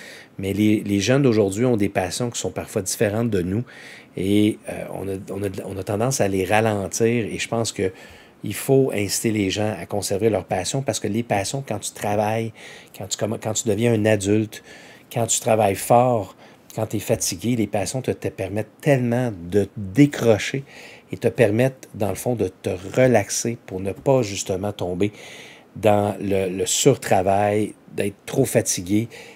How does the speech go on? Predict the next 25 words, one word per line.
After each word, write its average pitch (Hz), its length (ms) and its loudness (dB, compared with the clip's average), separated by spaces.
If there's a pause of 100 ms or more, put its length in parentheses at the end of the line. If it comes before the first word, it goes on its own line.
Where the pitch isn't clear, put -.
C'est - 220 -2
important 143 440 6
d'avoir 98 280 0
des 95 80 0
passions. - 400 -2
Puis - 180 -6 (100)
le 95 120 0
jeu 110 160 0
de 156 40 -2
société, 147 520 4 (520)
les 95 100 -6
films, 143 500 6 (180)
les - 80 -16
séries 123 320 0
télé, 117 400 2 (640)
les 92 160 -6
jeux 98 160 2
vidéo, 104 640 0 (160)
la 90 160 -8
lecture, 110 680 0 (180)
tout 190 140 -2
ça, 160 220 4
c'est, 95 160 -2 (180)
tout, - 140 -2 (120)
tout, - 140 -10